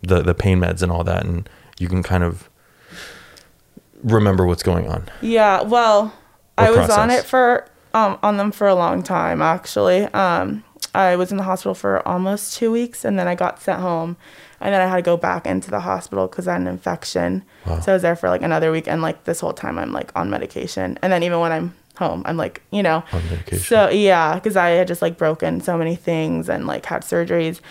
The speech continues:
Speaker 2: But, like, I do remember actually having this thought of, like, like, laying in the hospital room and, like, seeing, I could see the freeway from there, and s-, being like,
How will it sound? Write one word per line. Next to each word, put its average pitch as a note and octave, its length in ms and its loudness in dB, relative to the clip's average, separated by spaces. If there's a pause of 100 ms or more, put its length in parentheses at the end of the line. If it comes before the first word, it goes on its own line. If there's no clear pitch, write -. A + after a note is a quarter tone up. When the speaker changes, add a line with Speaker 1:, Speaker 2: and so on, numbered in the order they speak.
(440)
Speaker 2:
But, A#3 480 2
like, F#3+ 260 2
I G3 140 4
do F3+ 240 0
remember E3 720 2 (120)
actually F3 420 0
having D3+ 440 -2
this F3 160 -2
thought F3 260 -2
of, F#3 160 -2
like, - 460 -2 (540)
like, F#3+ 320 2
laying F#3+ 280 4
in F3 160 0
the F#3 80 0
hospital F3+ 500 -2
room G3 300 0
and, G3 120 0
like, F3 200 -2
seeing, E3 580 -4
I F3+ 60 2
could - 100 -14
see - 80 -8
the E3+ 80 -6
freeway C3+ 340 0
from F#3+ 200 -4
there, B3+ 260 2 (800)
and A#3+ 160 0
s-, - 80 -16
being G3+ 240 -2
like, E3+ 300 -2